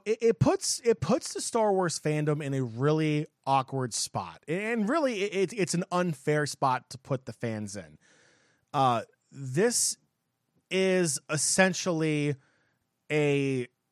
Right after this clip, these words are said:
an entire universe created around, uh, space wizards, as, as Eric puts it, and, and as a lot of other people in the Star Wars,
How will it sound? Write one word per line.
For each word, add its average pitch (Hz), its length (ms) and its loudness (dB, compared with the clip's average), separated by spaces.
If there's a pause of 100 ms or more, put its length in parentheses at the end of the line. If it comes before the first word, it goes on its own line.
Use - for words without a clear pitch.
(640)
an 160 140 2
entire 196 520 0
universe 156 800 0
created 156 540 -2
around, 135 640 2 (100)
uh, 120 240 0
space 123 380 -4
wizards, 92 420 -12
as, 101 260 -6
as 98 220 -8
Eric 101 340 -8
puts 101 220 -8
it, 101 140 -8
and, 98 240 -8
and 92 140 -10
as 98 100 -10
a 98 40 -10
lot 107 180 -4
of 104 60 -6
other 104 140 -6
people 107 260 -8
in 98 60 -10
the 98 60 -14
Star 107 260 -6
Wars, 98 340 -8